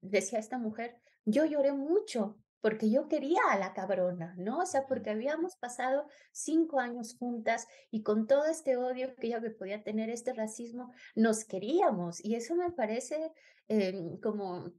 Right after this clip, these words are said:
Speaker 1: como el meollo del asunto de la condición humana que estamos viviendo actualmente, ¿no?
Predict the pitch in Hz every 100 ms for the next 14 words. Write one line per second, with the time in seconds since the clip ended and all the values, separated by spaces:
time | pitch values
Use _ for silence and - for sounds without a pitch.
0 | _ - _ 220 214 208 202 208 262 -
1 | _ - 339 349 233 202 214 226 214 196
2 | 190 202 196 202 208 196 190 185 185 -
3 | 196 196 190 180 180 170 170 - 175 170
4 | 165 165 160 202